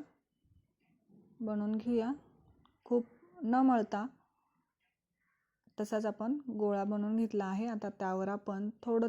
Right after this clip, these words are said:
थोडं दूध लावूया. दुधाने त्याला छान कलर येईल. हे बटर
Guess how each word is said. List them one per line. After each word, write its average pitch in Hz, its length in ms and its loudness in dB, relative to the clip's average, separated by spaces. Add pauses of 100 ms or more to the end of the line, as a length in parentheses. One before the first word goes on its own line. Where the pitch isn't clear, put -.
थोडं 202 360 2
दूध 214 260 2 (240)
लावूया. 196 400 2 (800)
दुधाने 208 640 0
त्याला 196 240 -4
छान 196 280 -4
कलर 202 300 0
येईल. 226 260 2 (2500)
हे 226 80 -2
बटर 226 400 4